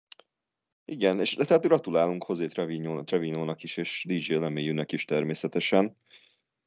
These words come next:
Bár utóbbiról én el is felejtettem, hogy játszott az előző szezonban, mert annyit volt sérült, na mindegy.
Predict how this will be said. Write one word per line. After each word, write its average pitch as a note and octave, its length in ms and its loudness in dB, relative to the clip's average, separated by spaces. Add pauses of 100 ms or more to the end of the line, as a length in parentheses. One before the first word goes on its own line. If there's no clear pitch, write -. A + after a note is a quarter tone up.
(240)
Bár G2 180 10
utóbbiról E2+ 520 4
én E2+ 100 2
el D#2+ 40 2
is D2+ 140 -4
felejtettem, D#2+ 560 -2
hogy D#2+ 160 -4
játszott D2+ 440 -2
az D2 100 -4
előző D2+ 320 0
szezonban, D2+ 540 0
mert D2+ 140 0
annyit D2 280 -4
volt C#2+ 160 -2
sérült, B2+ 460 2
na - 100 0
mindegy. C3 380 2